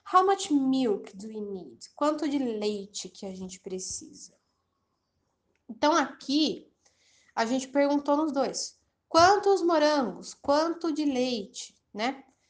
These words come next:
Mas aí, pra perguntar esse quanto, a gente usou how many e how much.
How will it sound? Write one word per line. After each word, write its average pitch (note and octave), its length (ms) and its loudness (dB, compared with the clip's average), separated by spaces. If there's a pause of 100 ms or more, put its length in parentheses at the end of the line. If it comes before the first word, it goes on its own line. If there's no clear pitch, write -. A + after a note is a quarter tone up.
(160)
Mas D4 220 0
aí, E4 120 0
pra E4+ 140 -6
perguntar B3+ 420 0
esse A3+ 360 -10
quanto, D4+ 840 0 (360)
a C4 180 6
gente C4+ 340 -2
usou B3 240 0
how E4+ 300 -2
many G#3+ 560 -2
e B3+ 140 -4
how F4 260 -10
much. - 720 -8